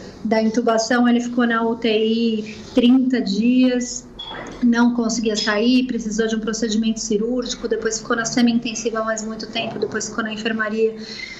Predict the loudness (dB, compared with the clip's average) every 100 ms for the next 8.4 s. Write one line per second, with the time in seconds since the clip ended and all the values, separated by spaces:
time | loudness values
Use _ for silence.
0 | -18 -8 2 6 6 6 4 4 4 2
1 | 2 2 2 4 2 2 0 -2 -2 0
2 | -2 0 0 2 2 2 2 2 0 -2
3 | -4 -2 2 4 4 2 2 2 2 2
4 | 0 2 2 2 2 2 0 0 0 2
5 | 2 4 4 2 -2 -2 -2 0 2 4
6 | 4 2 0 0 0 0 2 0 -2 -2
7 | -2 -2 -2 0 -2 -2 -2 -2 0 0
8 | -2 -4 -2 -2